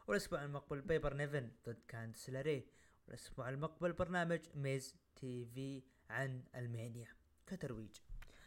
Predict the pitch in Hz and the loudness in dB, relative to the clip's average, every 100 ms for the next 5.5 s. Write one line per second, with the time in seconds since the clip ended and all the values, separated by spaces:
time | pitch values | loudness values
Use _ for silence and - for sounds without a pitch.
0 | - - 196 - 190 190 185 185 185 - | 2 4 4 4 4 4 4 4 2 2
1 | - 175 165 147 120 147 151 147 151 143 | -2 2 2 2 4 4 4 4 2 2
2 | - 151 175 202 254 208 208 - 151 - | -2 -4 4 10 12 12 8 2 -8 -4
3 | 156 147 139 143 143 147 151 139 131 131 | -2 -2 0 -2 -2 -2 0 -2 -2 0
4 | 131 135 - 135 131 - 143 - 139 - | 0 0 -4 4 4 4 -8 -6 -6 -6
5 | 135 131 131 135 | -8 -6 -6 -6